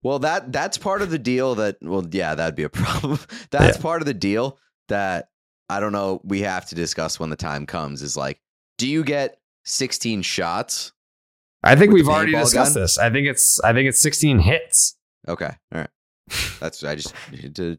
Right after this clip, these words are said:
Speaker 1: needed to put that out there.
Speaker 2: I wanna say that you've agreed to this verbally
Speaker 1: I
Speaker 2: on a
Speaker 1: have,
Speaker 2: previous
Speaker 1: I have.
Speaker 2: podcast.
Speaker 1: I
Speaker 2: Yeah.
Speaker 1: definitely have. I just didn't recall if it was, like, sixteen paintballs or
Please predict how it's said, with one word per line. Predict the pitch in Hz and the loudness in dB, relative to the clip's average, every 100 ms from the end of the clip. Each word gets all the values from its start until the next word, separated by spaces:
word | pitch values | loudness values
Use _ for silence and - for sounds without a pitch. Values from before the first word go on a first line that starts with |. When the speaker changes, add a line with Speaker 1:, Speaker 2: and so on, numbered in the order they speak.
| _ | _
Speaker 1:
needed | 73 76 | -6 -6
to | |
put | - 87 | -4 -2
that | 90 | -2
out | 110 - | -2 -4
there. | 65 - | -8 6
Speaker 2:
I | - | 8
wanna | 147 185 | 10 8
say | - 190 | 6 4
that | 147 127 | 4 2
you've | 113 117 139 127 - | 4 6 6 4 2
agreed | 117 101 107 110 127 120 | 4 6 4 4 4 4
to | 123 | 2
this | 113 95 | 2 4
verbally | 95 101 107 98 90 87 | 4 4 4 4 4 4
Speaker 1:
I | 82 | 4
Speaker 2:
on | 82 | 4
a | 87 | 2
Speaker 1:
have, | 80 | 2
Speaker 2:
previous | 104 95 90 - | 2 4 4 4
Speaker 1:
I | 92 87 | 4 4
have. | 73 | 2
Speaker 2:
podcast. | - | 0
Speaker 1:
I | 92 | 0
Speaker 2:
Yeah. | 98 87 | 4 4
Speaker 1:
definitely | - 87 | 4 0
have. | 87 65 | -4 -6
I | 65 | -6
just | 82 - | -8 -6
didn't | 80 73 | -8 -8
recall | 73 - 82 67 64 | -10 -6 -4 -4 -6
if | 60 - | -8 -8
it | 76 | -6
was, | 69 - | -6 -8
like, | 67 | -10
sixteen | - - - 62 | -10 -10 -12 -10
paintballs | 73 67 - - - - _ _ | -8 -8 -10 -14 -16 -18 _ _
or | 69 | -8